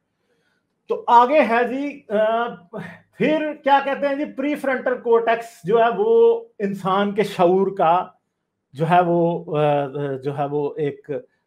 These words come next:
निशान है, और प्रीफ्रंटल कॉर्टेक्स को भी फिर इसी सिनेरियो में ये बंदा फिट कर देता है कि इंसान को जो शऊर दिया गया है, जो फिर वो किस सिनेरियो में फिट करता है कि अल्लाह ने आदम को चीजों के नाम सिखाए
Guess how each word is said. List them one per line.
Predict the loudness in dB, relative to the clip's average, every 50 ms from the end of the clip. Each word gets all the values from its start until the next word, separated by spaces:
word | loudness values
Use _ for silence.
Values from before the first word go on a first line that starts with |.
| _ _ -8
निशान | -8 -4 -2 -2 0 0 0 0 0
है, | 2
और | 2 2 0
प्रीफ्रंटल | -2 -6 -4 -2 -2 -2 0 -2 -2 -2 -2 -4 -4
कॉर्टेक्स | -2 -2 -2 0 0 0 -2 -2 -6
को | -10 -8 -8
भी | -8 -8 -12
फिर | -10 -2 6 8 8 8
इसी | 8 4 -2 -8 -6 -4 -6 -6 -6 -6 -10 -12 _ _ _
सिनेरियो | _ -10 -4 -2 0 0 0 0 0 -2 -2
में | -2 -4 -6 -6 -8 -8 -10 -16 _ _ _ _ _ _ _ -6
ये | -4 -2
बंदा | -2 -2 0 2 2 2
फिट | 2 2 -2 -2 -2
कर | 2 4 4 4 4
देता | 2 -2 -2 2 2 4 4
है | 4 2 -2 -8 _ _ _ _ _ _ _ -2 0
कि | 0 2 2 2 0 -2 -2 -4 -8 -8 -6
इंसान | -6 -6 -4 -4 -2 -2 -2 -2 0
को | 0 2
जो | 2 2
शऊर | 0 0 -2 -2 -2 -2 -4
दिया | -6 -4 0 2 2 2
गया | 2 0 0 2 2
है, | 0 -2
जो | -4 -8 -8 -10 _ _ _
फिर | -2 -2 0
वो | 0 -2
किस | -2 -4 -6 -4 -2
सिनेरियो | 0 2 2 2 4 4 2
में | 2
फिट | 0 -2 -2 0
करता | 0 0 2 2 0
है | 0 0
कि | -4 -4 -2 0
अल्लाह | 0 4 6 8 8 8 8
ने | 6 4 2 0 2
आदम | 4 6 6 8 8 6 6 4
को | 2 2 2
चीजों | 2 2 -6 -8 -4 -2 -2 -2 0
के | 0 0
नाम | 0 0 0 2 2 0
सिखाए | 0 -4 -6 -4 0 0 2 2 2 0 -2